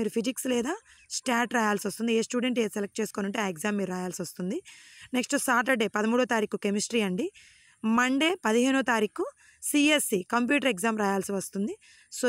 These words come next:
ఇదండి మనకి ఫైనల్గా సెకండ్ ఇయర్ బీఎస్సీ థర్డ్ సెమిస్టర్ ఎగ్జామినేషన్ టైమ్ టేబుల్ అండి. So ఫస్ట్ మీరు ఒకసారి తరువుగా ఎగ్జామ్ టైమింగ్స్ చెక్ చేసుకోండి. And ఈ ఇయర్ వచ్చేసి మనకి డైలీ ఎగ్జామ్స్ ఉంటాయి కాబట్టి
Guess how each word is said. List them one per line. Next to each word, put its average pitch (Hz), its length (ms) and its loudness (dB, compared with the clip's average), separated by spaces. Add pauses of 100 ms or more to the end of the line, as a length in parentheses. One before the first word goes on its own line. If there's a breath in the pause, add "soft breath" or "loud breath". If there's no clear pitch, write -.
(140)
ఇదండి 240 360 2
మనకి 214 240 -4
ఫైనల్గా 208 380 0 (540 loud breath)
సెకండ్ 285 360 2
ఇయర్ 269 220 4
బీఎస్సీ 226 380 2 (140)
థర్డ్ 240 280 4
సెమిస్టర్ 247 400 -2 (160)
ఎగ్జామినేషన్ 226 720 -2
టైమ్ 190 260 -2
టేబుల్ 190 280 0
అండి. 202 180 -4 (520 loud breath)
So 254 60 0 (120)
ఫస్ట్ 254 300 0
మీరు 269 160 2
ఒకసారి 233 420 0
తరువుగా 233 360 2 (600 loud breath)
ఎగ్జామ్ 247 380 0
టైమింగ్స్ 226 400 0
చెక్ 226 200 -2
చేసుకోండి. 226 480 0 (460 loud breath)
And 233 200 2
ఈ - 20 2 (100)
ఇయర్ 262 200 4
వచ్చేసి 247 340 0
మనకి 220 260 -2
డైలీ 220 280 4
ఎగ్జామ్స్ 226 380 -2
ఉంటాయి 214 280 0
కాబట్టి 208 320 -2